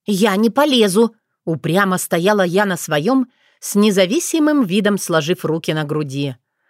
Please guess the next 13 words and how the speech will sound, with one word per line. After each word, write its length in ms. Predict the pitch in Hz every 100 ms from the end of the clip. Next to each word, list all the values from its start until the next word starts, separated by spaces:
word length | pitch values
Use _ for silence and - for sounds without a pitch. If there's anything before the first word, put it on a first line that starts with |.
| _ _
«Хагрррр!» — 1000 | - 156 175 165 175 - - - 147 117 _ _
возмущался 720 | 165 185 190 185 220 202 -
клыкастый 560 | - 190 190 214 - 185
дракон, 480 | 165 180 - 254 233 _ _ _
раззявив 720 | 208 240 220 233 294 160 -
свою 320 | - 185 208
огромную 500 | 220 214 254 196 214
пасть. 540 | 214 254 156 - - - _ _ _
«Ну-ка, 400 | 175 208 214 254
не 140 | 247 247
рычи 400 | 262 - 339 339
на 100 | 214
меня! 380 | 196 196 160